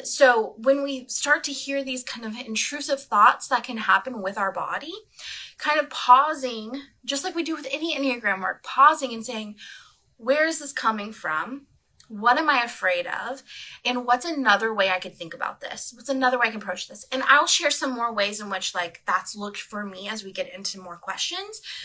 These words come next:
But just remember, you're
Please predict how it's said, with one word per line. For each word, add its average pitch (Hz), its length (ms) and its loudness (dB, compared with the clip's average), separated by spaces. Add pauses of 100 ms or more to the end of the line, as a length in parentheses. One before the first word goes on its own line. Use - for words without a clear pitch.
(440)
But - 460 6
just 302 200 0
remember, 285 680 6 (600)
you're 277 320 2